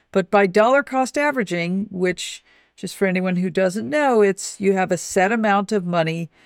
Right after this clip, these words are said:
that you're going to invest, say, every month, one thousand dollars, or every week, two hundred fifty, whatever it is.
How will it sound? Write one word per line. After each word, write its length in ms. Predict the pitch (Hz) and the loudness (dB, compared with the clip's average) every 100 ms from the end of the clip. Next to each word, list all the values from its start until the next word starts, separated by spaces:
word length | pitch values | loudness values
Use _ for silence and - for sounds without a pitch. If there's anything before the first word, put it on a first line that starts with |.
| _ - | _ -4
that 140 | 175 | -2
you're 180 | 180 175 | 0 0
going 340 | 175 170 170 | 0 -2 -2
to 140 | 170 185 | -2 -2
invest, 400 | 160 147 156 - | -2 -2 -2 -4
say, 240 | 160 156 | -4 -2
every 320 | - 156 165 156 | 0 0 -2 -4
month, 400 | 143 - - - | -4 -6 -8 -12
one 260 | 175 147 | -8 -8
thousand 460 | 147 143 143 147 147 | -4 -2 -2 -6 -8
dollars, 420 | 143 - - - | -8 -8 -12 -6
or 120 | 208 | -2
every 280 | - 202 214 | 0 -2 -2
week, 340 | 190 202 - - | 0 0 -2 -6
two 100 | 175 | -6
hundred 260 | 165 160 | -4 -8
fifty, 300 | - 170 - | -8 -8 -8
whatever 500 | 175 240 302 311 311 | -4 0 2 2 2
it 140 | 285 202 | 0 0
is. 460 | 147 196 196 - | -2 -4 -10 -16